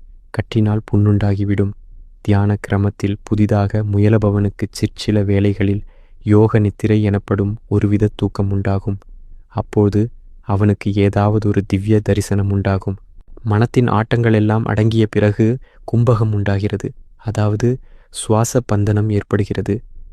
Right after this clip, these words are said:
பக்தி யோகத்தின் மூலமாயும் கும்பகம் உண்டாகும், அதாவது தீவிர பக்தியாலும் சுவாச பந்தனம் ஏற்படும். ஆழ்ந்த தியானம் செய்வதனால் தியானமூர்த்தியின் உண்மை சுபாவம் வெளியாகும். அது பக்தனுடைய உள்ளத்தில் நன்றாய் பதியும்.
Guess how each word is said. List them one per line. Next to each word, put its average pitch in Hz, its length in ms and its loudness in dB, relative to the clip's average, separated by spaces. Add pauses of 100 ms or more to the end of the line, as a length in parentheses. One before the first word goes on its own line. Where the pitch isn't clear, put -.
(180)
பக்தி - 360 -2
யோகத்தின் 107 500 2
மூலமாயும் 107 760 0 (240)
கும்பகம் 107 460 0
உண்டாகும், 101 480 -2 (400)
அதாவது 101 480 -2 (380)
தீவிர 123 380 2
பக்தியாலும் 104 680 0 (220)
சுவாச 120 440 -2
பந்தனம் 107 520 -2
ஏற்படும். 101 500 -2 (460)
ஆழ்ந்த 113 380 2
தியானம் 104 400 0
செய்வதனால் 104 680 -2 (300)
தியானமூர்த்தியின் 104 1000 0
உண்மை 107 340 2
சுபாவம் 101 540 -2
வெளியாகும். 101 580 -2 (380)
அது 104 240 -2
பக்தனுடைய 104 600 -2
உள்ளத்தில் 98 520 0 (260)
நன்றாய் 101 480 0
பதியும். 101 380 -2